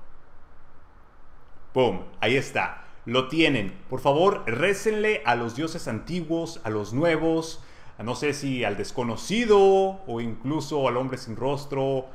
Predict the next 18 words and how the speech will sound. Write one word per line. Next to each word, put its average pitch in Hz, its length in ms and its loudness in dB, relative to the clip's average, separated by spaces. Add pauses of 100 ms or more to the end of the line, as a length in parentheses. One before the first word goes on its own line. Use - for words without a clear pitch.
(100)
a 120 100 4
Rolor, 151 640 4 (120)
ese 131 200 -2
dios 127 240 0
rojo, 139 480 2 (300)
para 127 340 4
que 139 340 0
también 110 500 -4
lo 101 280 -2
ganen. 107 360 -2
Así 95 200 -8
que 110 260 2
esto 123 320 -2
está - 440 -2
incluido 113 640 -2
y 117 180 -2
es - 260 -4
estupendo. 110 840 -2